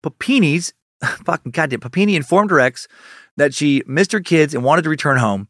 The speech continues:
So he drove her back to Northern California on Thanksgiving Day, dropped her off on a country road where she was later found with that chain around her waist. Almost six years later, March third, twenty twenty-two,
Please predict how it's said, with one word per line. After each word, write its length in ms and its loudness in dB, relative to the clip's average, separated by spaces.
So 160 -2
he 100 0
drove 340 2
her 80 2
back 200 0
to 80 -12
Northern 240 0
California 500 0
on 60 -2
Thanksgiving 420 -2
Day, 260 0
dropped 300 0
her 80 4
off 140 2
on 60 -4
a 40 -8
country 260 -2
road 320 2
where 100 -8
she 100 -2
was 120 -2
later 220 2
found 360 0
with 80 -8
that 160 0
chain 300 -4
around 200 0
her 60 -4
waist. 380 -8
Almost 260 -2
six 180 2
years 160 2
later, 220 2
March 340 0
third, 340 2
twenty 220 0
twenty-two, 540 0